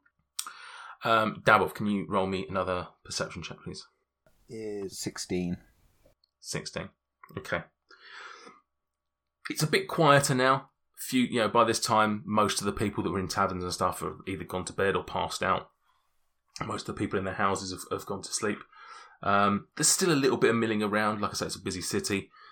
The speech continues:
Speaker 1: You still fe-, hear and, and, and, yeah, a few people, like, down, down some streets, a few shouts here and there of people, you know, maybe, you know, maybe there's been an, an attack, or maybe, you know,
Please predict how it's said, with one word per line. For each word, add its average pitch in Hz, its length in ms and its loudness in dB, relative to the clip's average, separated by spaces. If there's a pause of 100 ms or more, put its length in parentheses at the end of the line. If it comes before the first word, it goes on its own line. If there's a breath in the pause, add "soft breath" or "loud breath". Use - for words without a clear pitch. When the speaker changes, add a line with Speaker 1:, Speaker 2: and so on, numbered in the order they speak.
(180 loud breath)
Speaker 1:
You - 80 -8
still 95 260 0
fe-, 98 300 0 (100)
hear 98 340 0
and, 87 200 -4
and, 85 240 -8
and, 90 160 -10 (160)
yeah, 95 200 -10 (340)
a - 20 -20
few - 240 -6
people, 95 340 -6
like, 92 280 -2
down, 92 380 -4
down 92 120 -4
some 98 140 -6
streets, - 240 -2
a - 40 -12
few 107 160 -2
shouts - 540 6
here 107 240 0
and 101 160 2
there 104 380 2 (260 loud breath)
of - 100 -10
people, 98 400 0
you 92 120 0
know, 90 80 -4
maybe, 92 420 -4
you 67 140 -10
know, 80 100 -12 (160)
maybe 98 300 -2
there's 95 120 -2
been 101 140 0
an, 101 220 0 (180)
an 101 80 2
attack, 104 480 0
or 90 80 -2
maybe, 95 300 0
you 85 100 -4
know, 80 80 -6